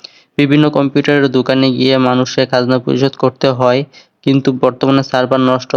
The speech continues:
থাকায় হাজার হাজার ভূমি মালিক খাজনা পরিশোধ করতে পারছেন না। তারা ইউনিয়ন ভূমি অফিসে গিয়ে খাজনা হিসেব নিকেশ সংগ্রহ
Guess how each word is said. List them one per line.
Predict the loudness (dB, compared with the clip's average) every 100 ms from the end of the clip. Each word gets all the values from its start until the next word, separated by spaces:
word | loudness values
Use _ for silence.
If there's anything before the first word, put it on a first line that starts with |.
| -4
থাকায় | -4 -2 -2
হাজার | 0 0 0
হাজার | 0 -2 -2
ভূমি | 0 0 2
মালিক | 2 2 0
খাজনা | -2 -2 0
পরিশোধ | -2 -4 -4 -6
করতে | -4 -4 -4
পারছেন | -4 -4 -4 -4 -2 -2
না। | -2 -4 -8 _ _ _ _
তারা | -2 0
ইউনিয়ন | 2 4 4 2 2
ভূমি | 2 4
অফিসে | 2 2 0 0
গিয়ে | -2 0 0 0
খাজনা | -2 0 -2 0
হিসেব | -2 -2 0
নিকেশ | 2 2 -2
সংগ্রহ | -2 -2 0